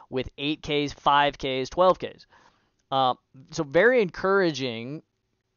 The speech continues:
from Nathan Eovaldi. I don't think this is who he is, however. He's still not really changed much in the arsenal. The usage is the same. He's just getting more value out of the four-seamer and getting more value out of the split. Curveball value is relatively static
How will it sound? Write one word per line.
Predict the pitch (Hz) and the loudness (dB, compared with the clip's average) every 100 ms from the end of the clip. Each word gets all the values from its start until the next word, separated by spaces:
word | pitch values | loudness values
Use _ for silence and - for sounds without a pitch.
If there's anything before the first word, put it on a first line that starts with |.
| - | -10
from | 165 156 147 147 | 0 2 2 0
Nathan | 156 156 156 | -2 -2 0
Eovaldi. | 147 127 156 143 135 | 0 4 4 4 0
I | 139 151 165 | 0 2 4
don't | 165 160 | 2 0
think | 160 | -4
this | 147 139 | -4 -6
is | 131 | -6
who | 139 | -6
he | 131 123 120 | -4 -2 -2
is, | 123 | -4
however. | 120 104 101 98 | -4 -6 -6 -10
He's | 101 113 | -12 -10
still | - 170 202 208 - - _ _ _ - | -2 2 4 2 -6 -20 _ _ _ -6
not | 160 175 214 185 | 2 4 4 4
really | 214 202 | 0 0
changed | - 190 254 269 156 | -4 -4 -4 -6 -8
much | 120 113 175 - - _ | -6 -4 -4 -8 -14 _
in | 151 170 | -8 -4
the | 170 | -2
arsenal. | 156 233 - 123 95 92 _ _ _ 143 | 0 0 -2 -8 -12 -16 _ _ _ -16
The | 135 135 135 131 120 | -8 -6 -4 -6 -8
usage | 135 220 247 226 180 | -6 -4 -4 -4 -4
is | 170 | -6
the | 165 | -6
same. | 160 160 170 | -6 -2 -2
He's | 202 | -4
just | 220 165 | -6 0
getting | 185 214 | 2 2
more | 175 170 | 0 -2
value | 139 139 160 202 151 | -2 -2 0 0 0
out | 135 | -2
of | 117 | -2
the | - | -8
four-seamer | 165 190 - 208 220 240 - 180 156 | -8 -6 -6 -8 -6 -8 -10 -20 -14
and | 143 | -10
getting | 139 190 | -2 -2
more | 175 151 | 0 0
value | 139 151 180 160 | 2 4 4 4
out | 143 | 2
of | 123 | 0
the | 123 | -6
split. | - - 185 180 _ _ _ _ _ - | -8 0 2 2 _ _ _ _ _ -6
Curveball | 185 233 190 170 151 | -2 0 6 8 8
value | 143 143 147 139 | 6 6 4 -2
is | 120 | -4
relatively | 123 135 185 - 160 135 139 | 0 0 0 -2 -4 -2 -4
static | - - 143 180 139 170 - | -4 -4 0 0 0 -2 -6